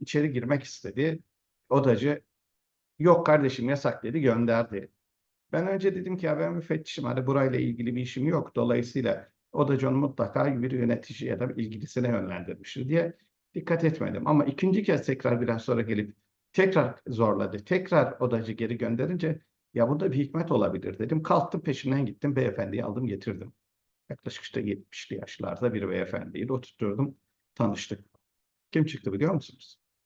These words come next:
nasa'da uzun yıllar görev yapmış bir Türk ilim adamı. Emekli olmuş. Gelmiş Çamlıca'da bir konak satın almış. Ee, gene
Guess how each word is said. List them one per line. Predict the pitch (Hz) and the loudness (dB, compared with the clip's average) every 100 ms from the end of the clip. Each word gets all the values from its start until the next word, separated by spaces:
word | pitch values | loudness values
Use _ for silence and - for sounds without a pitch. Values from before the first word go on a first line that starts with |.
| _ _ _ _ _ _ _ _ _ | _ _ _ _ _ _ _ _ _
nasa'da | 127 160 147 110 120 | 6 6 6 4 4
uzun | 120 160 | 4 6
yıllar | 131 101 101 101 | 6 4 2 2
görev | 113 135 | 2 2
yapmış | 117 - 156 - | 2 0 -6 -4
bir | 131 131 | -6 -2
Türk | 135 120 | -4 -2
ilim | 113 107 | -2 -2
adamı. | 87 82 80 _ _ _ _ _ _ _ _ - | -2 -4 -8 _ _ _ _ _ _ _ _ 0
Emekli | 131 127 165 | 2 4 6
olmuş. | 156 156 - - _ _ _ _ _ _ _ | 6 6 0 -12 _ _ _ _ _ _ _
Gelmiş | 117 117 113 | 4 4 4
Çamlıca'da | - 113 113 110 107 | 0 0 0 0 -2
bir | 110 107 | -4 -4
konak | 113 120 120 | -2 -2 -2
satın | 98 - 90 | -4 -4 -8
almış. | 87 - 151 - - _ _ _ _ _ _ _ | -8 -10 -10 -10 -16 _ _ _ _ _ _ _
Ee, | - 107 104 104 | 0 2 2 2
gene | 101 104 127 147 175 170 | -2 -2 2 4 2 -2